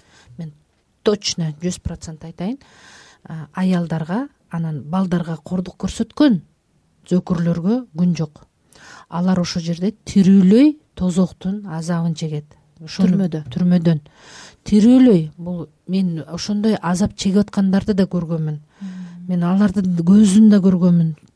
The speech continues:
Speaker 1: Сүйлөй албайт алар, бизге сүйлөгөнгө акысы жок. Көздөрү ушундай, «Лучше мени өлтүрүп койгулачы» дегенге чейин баргандарды көргөнмүн. Ошон үчүн, м, бардык эркектерге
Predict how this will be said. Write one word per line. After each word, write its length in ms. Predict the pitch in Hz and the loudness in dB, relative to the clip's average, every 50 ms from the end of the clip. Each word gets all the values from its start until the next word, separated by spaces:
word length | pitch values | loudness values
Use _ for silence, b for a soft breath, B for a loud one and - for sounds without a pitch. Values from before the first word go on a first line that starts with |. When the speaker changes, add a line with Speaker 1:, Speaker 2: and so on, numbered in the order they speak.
| _ _ | _ _
Speaker 1:
Сүйлөй 360 | - - 208 196 208 208 208 | 0 2 4 4 6 4 4
албайт 280 | 202 190 220 214 - 202 | 2 2 0 0 0 -2
алар, 200 | 180 175 175 - | -2 -2 -2 -4
бизге 220 | - 170 180 180 - | -6 -4 -4 -4 -4
сүйлөгөнгө 460 | - - 180 190 185 196 190 185 180 180 | -4 -2 0 2 4 4 4 4 2 0
акысы 260 | - - - - 185 180 | -2 -4 -10 -8 -6 -4
жок. 220 | 185 - - B B B B B B B B _ | -6 -6 -6 B B B B B B B B _
Көздөрү 420 | - 196 196 180 156 175 196 185 175 | 0 2 2 2 4 2 2 2 2
ушундай, 560 | - - - 190 185 175 180 175 170 156 151 b b b b b b b b - | -2 -4 -2 -2 0 0 0 -2 -2 -4 -8 b b b b b b b b -10
«Лучше 240 | 185 185 - - 180 | -8 -8 -4 -2 0
мени 160 | 180 170 165 | 2 2 2
өлтүрүп 260 | 175 175 - - - | 2 0 0 -4 -6
койгулачы» 440 | - - 180 175 190 202 202 - 180 165 | -4 -4 -2 0 0 0 0 -2 -8 -8
дегенге 400 | 175 165 165 165 165 160 156 156 | -6 -6 -4 -6 -6 -6 -8 -10
чейин 320 | - - 170 165 160 156 | -10 -10 -8 -8 -6 -6
баргандарды 460 | 156 160 160 160 165 160 160 - 160 156 | -6 -6 -6 -4 -4 -4 -4 -4 -4 -6
көргөнмүн. 480 | 165 160 156 156 151 151 151 147 170 | -4 -4 -2 -4 -4 -4 -8 -10 -12
Ошон 240 | 175 - - 175 165 | -14 -10 -8 -8 -8
үчүн, 200 | 170 - 277 339 - B B B B B B B B B B B B | -6 -8 -10 -10 -10 B B B B B B B B B B B B
м, 320 | - 165 156 156 160 156 165 | -12 -12 -12 -12 -12 -6 -4
бардык 460 | 180 180 185 190 185 262 277 - - | -2 -2 -2 0 0 -2 -2 -2 -2
эркектерге 680 | 208 196 190 - 180 - _ - 170 156 - 160 151 | -2 -4 -4 -6 -12 -14 _ -12 -12 -10 -10 -12 -12